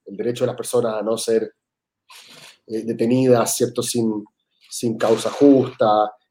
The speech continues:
eh, el debido proceso, ¿cierto? Que, que para mí es un derecho humano, pero, pero me pregunto si es que hoy día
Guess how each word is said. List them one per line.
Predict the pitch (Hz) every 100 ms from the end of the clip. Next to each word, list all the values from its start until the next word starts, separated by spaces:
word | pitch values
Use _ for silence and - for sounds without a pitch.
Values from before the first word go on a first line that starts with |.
| -
eh, | 107 110
el | 113
debido | 113 120 120
proceso, | 107 - 156 - - 123 120 - _ _
¿cierto? | - 120 127 123 127 _ _ _ _ _
Que, | 113 107 101
que | -
para | - 104
mí | 156 170
es | 120
un | 120
derecho | 120 123 127
humano, | 151 139 131 143 - _ _ _
pero, | 120 113 110 - _ _ _ -
pero | 113 110
me | 110
pregunto | 107 107 131 135 131 139
si | -
es | 127 127
que | 120 113 110 107 107 _ _ _ _
hoy | 113 113
día | 117 127 127 -